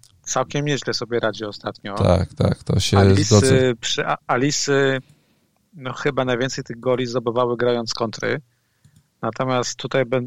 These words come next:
Speaker 1: nie będą chyba raczej grali, e, szybkim atakiem, tylko będą grali pozycyjnym. No to może, może być różnie. E, ja mając do wyboru Wardiego czy Sona, postawiłbym jednak na,
Speaker 2: Na
Speaker 1: na
Speaker 2: Sona.
Speaker 1: Tottenham.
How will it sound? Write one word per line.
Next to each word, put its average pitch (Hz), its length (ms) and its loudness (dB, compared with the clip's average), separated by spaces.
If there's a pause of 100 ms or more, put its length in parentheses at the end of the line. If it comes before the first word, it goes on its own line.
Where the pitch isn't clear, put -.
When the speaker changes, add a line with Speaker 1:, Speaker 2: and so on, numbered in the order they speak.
Speaker 1:
nie 135 140 -4
będą 117 200 -2
chyba 117 180 -4
raczej 117 240 -4
grali, 113 420 0 (680)
e, 101 360 -8
szybkim - 340 -2
atakiem, 120 380 -4
tylko 120 200 -6
będą 123 180 -2
grali 117 220 -2
pozycyjnym. 110 760 -6 (560)
No 160 60 0
to 208 120 0
może, 196 200 2 (100)
może 180 220 0
być 170 180 -4
różnie. 110 500 -2
E, 120 420 -4
ja 143 180 0
mając 151 260 0
do 113 120 -12
wyboru 127 300 -2
Wardiego 120 480 0
czy 117 440 -4 (120)
Sona, 120 500 -2 (560)
postawiłbym 131 560 -4
jednak 127 380 -4
na, 117 120 -4
Speaker 2:
Na 113 280 0 (500)
Speaker 1:
na 113 80 -4
Speaker 2:
Sona. 95 260 0
Speaker 1:
Tottenham. 98 400 -4